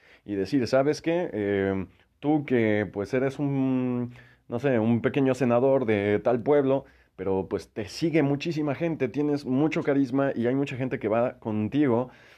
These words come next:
eh, pues a mí me conviene, porque yo necesito esto, ¿no? Yo necesito que apruebes esta ley, necesito que dejes tal vez de perseguirme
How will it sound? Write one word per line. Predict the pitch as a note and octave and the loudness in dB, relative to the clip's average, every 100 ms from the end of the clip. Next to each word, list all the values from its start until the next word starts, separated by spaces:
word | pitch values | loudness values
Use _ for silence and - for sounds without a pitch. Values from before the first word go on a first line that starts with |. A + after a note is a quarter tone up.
| _ - | _ -8
eh, | G2 G2 F#2+ F#2+ F#2 - - | -2 0 0 -2 -4 -8 -12
pues | A2 G#2 | -8 -2
a | |
mí | A2+ | 0
me | C3+ C3+ | 0 0
conviene, | A2 G#2+ A#2+ C3+ A2+ F2 E2+ _ | 0 0 0 0 -4 -8 -14 _
porque | F#2+ - G#2+ | -12 -8 -4
yo | B2 | -2
necesito | A#2 G2+ A2 G2 G#2 | -4 -6 -6 -4 -4
esto, | G#2 - F#2 | -4 -8 -10
¿no? | F2 A2+ | -6 -6
Yo | A#2 | -4
necesito | B2 A2+ F#2+ - | -6 -6 -8 -8
que | |
apruebes | F#2 G#2+ G#2+ | -4 -2 -2
esta | A2 - F#2+ | -6 -6 -2
ley, | G2+ F#2 | -2 -2
necesito | F#2 F2 G2+ A2+ | -6 -6 -4 -2
que | A2+ | 0
dejes | G2+ G#2+ G#2+ G#2 - - _ | 0 0 -2 -4 -16 -20 _
tal | A2+ A2 | 0 0
vez | G#2 | 0
de | G2 | -2
perseguirme | F2 F#2 G2+ A#2+ B2 | -4 -4 -2 0 -2